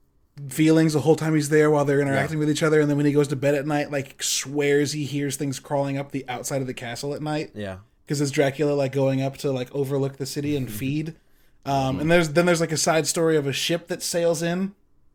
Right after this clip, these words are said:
Speaker 1: but it doesn't, it doesn't sail into port. It sails into, like, the, it, like, beaches itself next to the lighthouse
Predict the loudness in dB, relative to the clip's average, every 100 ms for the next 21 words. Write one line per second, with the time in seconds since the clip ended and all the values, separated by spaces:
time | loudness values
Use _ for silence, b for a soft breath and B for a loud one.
0 | _ _ _ _ 0 4 4 4 0 -4
1 | -6 0 0 0 -2 2 2 2 0 0
2 | 2 2 0 -2 0 2 0 0 0 0
3 | 0 -4 -4 -2 -2 -6 -12 -6 -4 -2
4 | -6 -8 -18 -2 0 0 -4 -8 -6 -6
5 | -6 -6 -4 -6 -6 -6 -6 -4 -4 -4
6 | -10 -12 -12